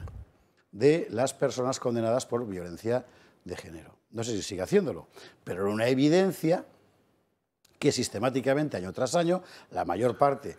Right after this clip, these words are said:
de los condenados, tanto de los criminales como de las víctimas, por cierto, eran de origen extranjero.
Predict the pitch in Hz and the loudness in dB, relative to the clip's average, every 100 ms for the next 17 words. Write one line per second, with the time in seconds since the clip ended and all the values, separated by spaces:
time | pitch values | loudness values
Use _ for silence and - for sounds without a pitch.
0 | - - 104 113 117 - 123 139 156 151 | -18 -10 -2 0 0 0 0 4 4 4
1 | 170 - - - 123 113 107 104 104 - | 2 -2 -8 -4 -2 0 0 0 0 -2
2 | 104 110 147 160 - 98 85 90 101 131 | -2 0 0 0 -4 -6 -6 -4 -2 0
3 | 139 143 - 156 143 156 139 170 - - | 0 0 0 -4 0 0 0 -4 -6 -14
4 | - 120 131 113 120 123 107 - 87 - | 0 2 2 0 0 -2 -2 -6 -12 -12
5 | 76 | -16